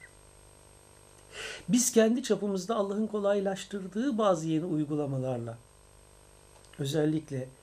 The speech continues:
Mürid, Kuddus ve Fettah isimlerine ağırlıklı devam suretiyle bir kısım yeni bakış açıları edindik. Sizlerle paylaşıyoruz.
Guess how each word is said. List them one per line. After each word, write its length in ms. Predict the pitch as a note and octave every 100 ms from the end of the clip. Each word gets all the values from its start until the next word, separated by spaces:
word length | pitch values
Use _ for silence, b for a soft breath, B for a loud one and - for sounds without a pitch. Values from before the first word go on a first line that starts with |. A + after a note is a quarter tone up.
| - C#3
Mürid, 420 | C3+ C3+ C#3 C3+ - -
Kuddus 640 | C3+ B2 C3 C3+ C#3 - - -
ve 60 | B2+
Fettah 500 | C3 A#2+ - D3 - B B B E3
isimlerine 840 | - C3 B2 A#2+ A#2+ A#2+ B2 A#2+ - - C3
ağırlıklı 500 | C3 B2+ C3 C#3+ A#2+
devam 300 | A#2+ B2 A#2+
suretiyle 600 | C#3+ B2 - B2 - - - - - - - - - - - - - - - - - - - - - -
bir 220 | B3+ A#3
kısım 320 | - C3+ D#3 C#3+
yeni 240 | D3 D#3+
bakış 300 | D#3+ D#3 -
açıları 380 | D3 D#3+ F3 A3+
edindik. 380 | - C3 C3+ - - - -
Sizlerle 640 | - - B2+ C#3 C3+ C3+ C3
paylaşıyoruz. 840 | C3 B2+ C3+ - - - -